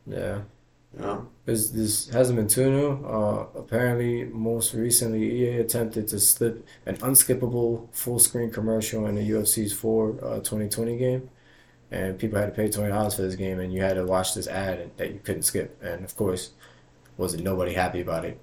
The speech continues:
Speaker 1: So they ended up having to pull it out from the game with an update, I guess. And, um, yeah, man, so
Speaker 2: Oh, wow, that's crazy.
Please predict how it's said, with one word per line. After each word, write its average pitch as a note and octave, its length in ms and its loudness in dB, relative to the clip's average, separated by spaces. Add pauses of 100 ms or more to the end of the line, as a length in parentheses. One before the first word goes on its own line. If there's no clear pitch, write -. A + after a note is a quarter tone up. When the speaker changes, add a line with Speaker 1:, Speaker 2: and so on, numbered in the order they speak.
Speaker 1:
So F2 440 -2
they F2+ 100 -6
ended F2 220 -4
up F2 100 -4
having E2+ 220 -4
to E2 80 -10
pull - 300 -4
it F2 100 0
out F#2 160 -2
from F#2 160 -6
the E2+ 60 -6
game F2 240 -4
with E2+ 100 -6
an E2+ 80 -6
update, F2 420 -6
I - 40 -6
guess. - 400 -6 (840)
And, E2+ 220 -6
um, E2+ 220 -8 (160)
yeah, F#2+ 200 -2
man, F2+ 220 -6
so F#2 420 -8
Speaker 2:
Oh, G#2 280 -10
wow, G2 240 -6
that's - 180 -14
crazy. G2+ 280 -10